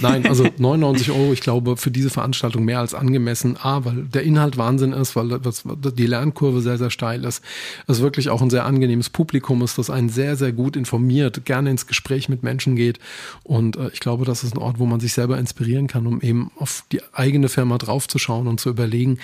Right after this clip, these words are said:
Speaker 1: was kann ich jetzt an diesen Dienstleistungen nutzen? Wo schafft mir das vielleicht einen Mehrwert oder löst mir einfach auch ganz konkret ein Problem, das ich schon lange mit mir herumtrage?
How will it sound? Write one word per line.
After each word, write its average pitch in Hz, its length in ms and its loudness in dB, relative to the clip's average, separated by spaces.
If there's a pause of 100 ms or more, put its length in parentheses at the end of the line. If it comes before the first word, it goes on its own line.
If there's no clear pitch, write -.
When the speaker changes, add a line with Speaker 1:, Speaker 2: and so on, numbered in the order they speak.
(360)
Speaker 1:
was 123 380 -2
kann 131 160 2
ich 127 140 0
jetzt 131 180 0
an 123 100 0
diesen 123 200 2
Dienstleistungen 123 680 0
nutzen? 131 420 -2
Wo 139 80 -2
schafft - 280 -4
mir 123 80 2
das 131 140 0
vielleicht 147 320 -6
einen 120 80 2
Mehrwert 147 320 -2
oder 147 160 0
löst 160 280 0
mir 156 100 2
einfach 143 200 0
auch 117 180 -4
ganz 151 240 -4
konkret 131 440 -2
ein 113 100 0
Problem, 117 400 0 (600)
das - 180 -10
ich 117 80 -2
schon 113 160 -2
lange 107 240 -2
mit 107 200 -4
mir 107 120 0
herumtrage? 104 680 -6